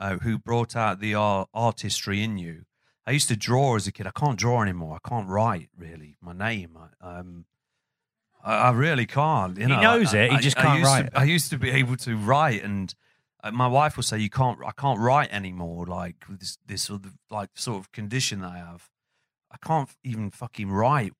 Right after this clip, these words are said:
Speaker 1: properly anymore, you know, um, with a pen. So I, I just lost my ability to draw. Can't do it. Um, but I had a, I had a teacher in, in, um,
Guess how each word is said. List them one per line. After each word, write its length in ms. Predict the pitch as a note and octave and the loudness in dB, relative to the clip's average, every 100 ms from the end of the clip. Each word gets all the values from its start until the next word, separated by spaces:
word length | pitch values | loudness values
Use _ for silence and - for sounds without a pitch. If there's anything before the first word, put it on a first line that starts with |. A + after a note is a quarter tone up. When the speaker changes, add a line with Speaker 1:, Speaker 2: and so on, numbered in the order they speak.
| _ | _
Speaker 1:
properly 380 | - F#2+ - F2 | -12 -10 -10 -12
anymore, 460 | E2 E2+ E2+ E2 E2 | -14 -16 -16 -16 -12
you 100 | F2+ | -10
know, 300 | F#2+ E2 D#2 _ | -8 -10 -12 _
um, 420 | F2+ F2 F2 E2+ - _ _ _ _ _ _ | -10 -8 -10 -14 -18 _ _ _ _ _ _
with 160 | G#2 G2 | -6 -6
a 80 | |
pen. 480 | F2+ - C3+ A2 E2+ | -4 0 0 0 -4
So 220 | - A2 | -8 -2
I, 240 | G#2+ G2+ G#2 | 0 0 -2
I 40 | |
just 220 | A2+ B2+ | -4 -6
lost 320 | A#2 B2 B2 A2+ | 0 0 0 -2
my 160 | G#2 | -6
ability 540 | F#2+ G#2 G#2 F#2+ - F#2+ | -4 -4 -4 -6 -8 -12
to 140 | F#2 | -12
draw. 500 | E2+ G2 C3 A2 D#2 _ _ _ _ _ - | -8 -2 0 0 -4 _ _ _ _ _ -14
Can't 220 | A2 F2+ | -10 -10
do 180 | G#2+ B2 | -8 -6
it. 200 | F2 D#2 _ - | -6 -12 _ -8
Um, 400 | F#2+ F#2+ F#2+ F#2+ _ _ _ - | -2 0 0 -4 _ _ _ -2
but 100 | C#3 | 2
I 60 | |
had 100 | D#3+ | 4
a, 120 | E3 - | 4 2
I 100 | D#3 | 2
had 80 | E3+ | 2
a 40 | |
teacher 420 | D#3 E3 D3+ - | 2 2 2 4
in, 180 | C#3+ B2+ | 4 4
in, 320 | B2 B2 A#2 | 0 0 2
um, 500 | A2 G#2+ G#2 G#2 F#2+ | 4 4 2 0 -4